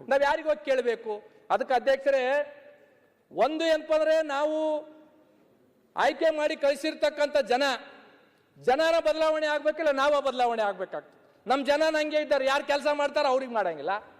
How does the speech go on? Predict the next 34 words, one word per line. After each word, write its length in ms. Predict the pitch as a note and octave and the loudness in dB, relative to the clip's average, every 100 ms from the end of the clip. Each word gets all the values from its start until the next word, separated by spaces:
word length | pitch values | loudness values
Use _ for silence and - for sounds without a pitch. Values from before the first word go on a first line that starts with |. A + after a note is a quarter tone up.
| - F#3 | -4 0
ಯಾವನೊಬ್ಬ 380 | C4 D4 C#4+ | 2 2 2
ಜಾತಿ 340 | C#4+ A3+ B3 D4 | 0 0 0 -2
ಅಂತ 140 | D4 | 0
ತಿಳ್ಕೊಂಡು 440 | C#4+ C4+ C4 B3+ A#3 | -2 -2 -4 -4 -4
ಬಂದು 180 | G#3+ | -2
ಹೇಳ್ತಾನೆ, 580 | G3 F#3 F#3+ A#3+ - - A3+ | 0 0 -4 -6 -10 -4 0
ಯಾವನೊಬ್ಬ 380 | C4 D4 C#4+ | 2 2 0
ದುಡ್ಡು 300 | C#4+ B3+ C4 | -2 -2 -2
ಅಂತ 160 | D4 D4 | -2 0
ತಿಳ್ಕೊಂಡು 440 | C#4 C4+ C4+ B3+ | -2 -2 -4 -4
ಬಂದು 220 | A#3 A3+ G#3 | -4 0 -2
ಹೇಳ್ತಾನೆ, 500 | G#3 G3+ A#3+ A#3+ - B3 | 0 -4 -6 -12 -2 0
ಎಲೆಕ್ಷನ್ 400 | C#4+ C#4+ D4 C#4 | 2 0 0 0
ಆಗಿ 160 | C4+ | 0
ಬಂದು 180 | C4+ C4 | 0 0
ಡೋಂಗಿತನ 540 | G3+ C4 D4+ D4 C#4 C4 | 0 0 0 -2 -2 -2
ಮಾಡ್ತಾರ, 380 | A#3+ G#3+ G#3 A3+ B3 - - | -2 -2 0 -2 -4 -10 -10
ಅಂಥವ್ರಿಗೆ 380 | A3+ A#3 A#3 | -2 0 2
ಓಟ್ 160 | C4 C4+ | 0 0
ಹಾಕಿದ್ರೆ 480 | C4 B3+ B3+ C#4 C#4+ | -2 -2 -2 -2 -2
ಹಿಂದೆ 280 | C4 C4+ B3 | -4 -2 0
ಬಾಯಿಗೆ 440 | G#3+ A#3 A#3+ A3+ | 2 2 0 -2
ಬಂದಂಗೆ 260 | G#3+ A#3+ B3+ | -6 -6 -8
ನಮ್ 140 | G#3 | -6
ಬೈಬಿಡ್ತಾರೆ. 520 | D#3+ D#3+ - - - - _ - - - _ _ _ - | -6 -6 -10 -18 -20 -20 _ -20 -20 -20 _ _ _ -4
ಇದು 80 | G#3 | -2
ನಮ್ 200 | G3 G3 | 0 -2
ಪರಿಸ್ಥಿತಿ 460 | G3 F3+ - D#3 D3 | -2 -2 -4 -8 -6
ಅಧ್ಯಕ್ಷ. 280 | D3 C#3 - - _ _ _ _ _ - | -6 -8 -12 -20 _ _ _ _ _ -2
ಒಂದನ್ನ 380 | F3+ A#3 B3+ C4 | 0 2 2 2
ಉದಾಹರಣೆನ 500 | B3+ C#4 D4+ E4 D#4+ | 2 2 2 2 0
ನಾನು 260 | D4+ C4+ | -2 -4
ಕೊಡ್ಬೇಕಾಗಿತ್ತು 680 | B3+ B3 C4 B3+ A#3+ A#3+ A#3 | -4 -2 0 0 0 -2 -2
ಅಧ್ಯಕ್ಷರೇ. 720 | G#3+ A3+ A3+ A3 B3+ - | 0 -2 0 -2 -2 -6